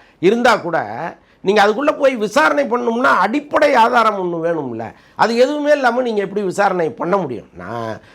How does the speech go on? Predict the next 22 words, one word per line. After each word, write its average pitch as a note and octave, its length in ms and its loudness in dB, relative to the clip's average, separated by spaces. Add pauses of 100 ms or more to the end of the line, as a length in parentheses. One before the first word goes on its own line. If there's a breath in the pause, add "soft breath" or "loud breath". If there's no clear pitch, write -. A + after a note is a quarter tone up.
(160 soft breath)
அ, A2+ 200 0
பொதுவாவே G3+ 920 2
நம்ம F3+ 540 0
இந்தியாவை F#3+ 460 0
பொறுத்தளவுக்கு D#3 600 -8
பல்வேறு G3 520 0
மாநிலங்கள்ல, E3 720 -4 (560 soft breath)
அ, F3 240 2
நீதித்துறைங்கிறது F3+ 880 0
வந்து D3 300 -4
ஒரு - 120 -8
பெரும் G#3 320 0
பற்றாக்குறையாவே F#3+ 720 0
இருக்கு. E3+ 400 -4 (720)
நீதியும் G3 520 2
பற்றாக்குறையா G#3 540 2
இருக்கு, F#3 500 -4 (260 soft breath)
நீதிபதிகளும் C4+ 680 2
பற்றாக்குறைகளா F#3+ 580 0
இருக்காங்க. B2+ 360 -6 (100)
அப்ப C#3 220 -8
நிறைய G3+ 760 0